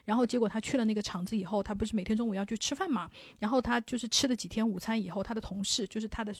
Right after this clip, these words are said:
一个下属就抱怨他说，“你以后可不可以不要来食堂吃饭了？”然后他就说，“为什么？”他说，“因为在你之前，就是那个怀孕的主管，因为就是吃不惯那个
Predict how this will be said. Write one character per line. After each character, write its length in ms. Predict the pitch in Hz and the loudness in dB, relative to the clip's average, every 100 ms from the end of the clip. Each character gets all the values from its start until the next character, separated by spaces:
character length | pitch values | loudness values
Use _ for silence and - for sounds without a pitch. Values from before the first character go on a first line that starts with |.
| - | -12
一 40 | 208 | -6
个 80 | 220 | -2
下 240 | - 226 | 0 -2
属 180 | - 180 | -4 -6
就 100 | - | -6
抱 240 | 208 233 202 | 0 2 2
怨 140 | 196 | 0
他 140 | - | -2
说 120 | 202 226 | -4 -2
，“你 80 | 262 | -2
以 40 | |
后 80 | 196 | -2
可 60 | 196 | -2
不 80 | 240 | 0
可 60 | |
以 100 | 226 - - - - | -2 -4 -14 -10 0
不 60 | |
要 120 | 240 | 2
来 200 | 247 196 | 4 2
食 180 | 202 - | 0 -2
堂 160 | 196 202 | -4 -2
吃 140 | - | -2
饭 200 | 220 208 | -2 -4
了？” 80 | 220 - - - | -8 -16 -20 -8
然 100 | 214 | -2
后 100 | 247 | -2
他 140 | 247 220 | 0 0
就 100 | 233 | 0
说 160 | 254 240 | 2 2
，“为 100 | 277 | 2
什 100 | 185 | -2
么？” 140 | 185 - - | -10 -18 -8
他 100 | 269 | -4
说 120 | 247 | 0
，“因 100 | 285 | 2
为 140 | 277 | 4
在 140 | 262 269 | 4 2
你 100 | 190 | 0
之 100 | - | 0
前， 180 | - 196 | -2 -2
就 60 | 226 | 0
是 80 | |
那 80 | 262 | 0
个 80 | 226 | 0
怀 160 | 214 208 | 0 0
孕 100 | 233 | 0
的 60 | |
主 160 | 202 202 | 0 0
管， 180 | 208 180 | 0 0
因 120 | 226 | 0
为 120 | 233 | 0
就 120 | 226 | -2
是 100 | 240 | -4
吃 160 | 214 - | -2 -4
不 100 | 226 | -2
惯 180 | 240 214 | -2 -2
那 80 | 208 | -2
个 240 | 202 185 | -2 -6